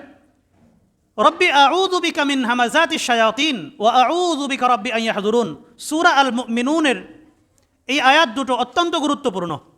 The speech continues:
"রব্বি আউযু বিকা মিন হামাযাতিশ শায়াতিন ওয়া আউযু বিকা রব্বি আন ইয়াহযুরুন।" এই আয়াত দুটো আমরা পড়ব। এই আয়াত দুটো পড়লে আল্লাহ সুবহানাহু ওয়া তাআলা বান্দাদেরকে শয়তানের যাবতীয় ওয়াসওয়াসা থেকে, শয়তানের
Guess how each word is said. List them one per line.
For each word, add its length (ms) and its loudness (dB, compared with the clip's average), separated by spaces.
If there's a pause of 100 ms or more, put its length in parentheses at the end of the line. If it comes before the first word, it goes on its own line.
(400)
"রব্বি 280 2
আউযু 440 2
বিকা 240 -2
মিন 180 -4
হামাযাতিশ 560 -2
শায়াতিন 640 0 (220)
ওয়া 120 4
আউযু 480 2
বিকা 200 -4
রব্বি 240 -2
আন 60 -2
ইয়াহযুরুন।" 560 -2 (240)
এই 160 0
আয়াত 280 4
দুটো 200 -4
আমরা 180 0
পড়ব। 340 -6 (240)
এই 160 -2
আয়াত 280 4
দুটো 240 -4
পড়লে 360 -2 (640)
আল্লাহ 280 2
সুবহানাহু 440 0
ওয়া 80 4
তাআলা 460 2 (400)
বান্দাদেরকে 800 0 (340)
শয়তানের 760 2
যাবতীয় 460 -2
ওয়াসওয়াসা 540 2
থেকে, 340 -4 (360)
শয়তানের 580 2